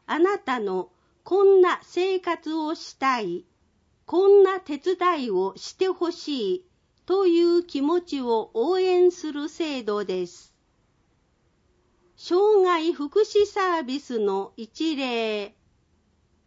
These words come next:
七つあります。かっこ一、家にいるとき、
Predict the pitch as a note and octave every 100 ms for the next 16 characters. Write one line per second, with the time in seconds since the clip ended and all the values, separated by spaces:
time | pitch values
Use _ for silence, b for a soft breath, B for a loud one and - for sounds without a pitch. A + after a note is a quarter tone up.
0 | _ _ A3 A#3 F4 G4 - A#3 G#3+ A3
1 | G#3+ F3+ G#3 - - _ _ _ _ _
2 | _ _ _ _ _ D4+ - _ - G3
3 | F#3 _ _ _ A#3 - - C4 A3 _
4 | _ _ _ _ _ - C4+ F#4+ G#4 E4+
5 | A3 A3+ A#3 D4 E4+ C#4+ C4+ - A3+ G#3+
6 | F#3+